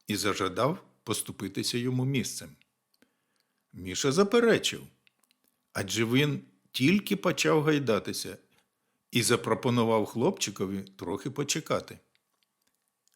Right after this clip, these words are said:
Але незнайомець, набагато старший і крупніший за Михайла, стягнув його з гойдалки на землю, навалився на нього і почав бити, примовляючи:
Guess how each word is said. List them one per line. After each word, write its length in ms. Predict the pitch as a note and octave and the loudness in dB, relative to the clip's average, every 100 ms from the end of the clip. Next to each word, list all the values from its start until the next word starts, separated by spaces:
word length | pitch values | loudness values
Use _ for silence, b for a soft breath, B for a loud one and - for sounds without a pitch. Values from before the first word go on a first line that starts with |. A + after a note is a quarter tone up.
| _ | _
Але 240 | - B2 C3+ | 2 4 6
незнайомець, 960 | B2+ A2+ A2+ G#2+ A#2+ E3+ C#3 F#2 - _ _ _ _ _ - | 4 2 2 0 0 -2 -4 -8 -12 _ _ _ _ _ -4
набагато 540 | A2+ A2+ C3 C3+ C#3+ | 2 6 8 8 8
старший 600 | - - D#3 D3+ - A2+ | 6 6 4 4 2 -2
і 120 | C3 | -4
крупніший 640 | A#2 C3 A#2+ C#3+ C#3+ - B2 | -2 -2 -2 0 0 2 0
за 180 | G#2 A2 | 2 0
Михайла, 680 | A2 - D3+ F3+ D3+ F#2+ F#2+ _ _ _ _ _ - | 0 -2 -2 0 0 -4 -8 _ _ _ _ _ -2
стягнув 720 | - - D3 D#3 D#3 F3+ D3+ | 2 6 6 6 4 4 4
його 320 | A#2+ A#2 A#2+ | 4 4 4
з 100 | G#2 | 2
гойдалки 640 | A#2 D#3 G3 B2 A#2+ A#2 A#2 | 2 6 6 6 2 2 2
на 160 | A#2 | 2
землю, 520 | G2 B2 F3 C3 F#2 F#2 _ _ _ _ | 2 4 2 2 -4 -8 _ _ _ _
навалився 760 | A2 B2 C3+ C3+ F3 F#3 - A#2+ | 2 8 8 10 8 6 0 0
на 140 | A#2 | -2
нього 480 | A#2 A2+ G#2 G2 F#2+ _ - | -2 -2 -4 -6 -14 _ 0
і 120 | G3+ | 0
почав 520 | - C#3+ C3+ C3 B2 | 6 4 6 4 4
бити, 520 | G#2 B2 A2 G#2+ G2 - _ _ _ _ - | 2 2 2 0 -8 -10 _ _ _ _ -2
примовляючи: 880 | A#2+ A#2 G#2+ G#2+ G2+ F2+ E2+ - | 0 2 2 4 4 2 -2 -6